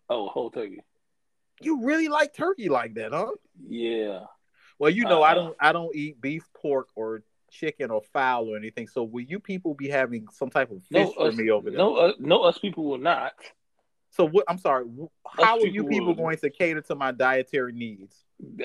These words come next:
Speaker 1: nigga, we don't know what you're talking about. You may get you some dressing and some yams.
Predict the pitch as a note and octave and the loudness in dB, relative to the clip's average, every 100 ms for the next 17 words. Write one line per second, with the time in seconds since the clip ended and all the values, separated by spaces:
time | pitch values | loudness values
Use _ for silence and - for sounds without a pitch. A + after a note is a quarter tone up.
0 | - G3 E4 G4 G#4+ A#4+ A#4+ B4+ B4+ F4+ | -4 -2 2 4 4 4 2 2 2 2
1 | G#4 F#4 F#4+ G#4 A4+ D5 _ _ _ _ | -2 -2 0 -2 -4 -6 _ _ _ _
2 | E3 D#3 D3+ D3+ D#3 C#3 B2 C3 E3 F3 | -12 -8 -8 -8 -6 -6 -4 2 4 4
3 | E3 D#3 D3+ C3+ C3+ D#3+ G#3+ E3+ C#3 | 2 0 -2 -2 0 2 2 2 0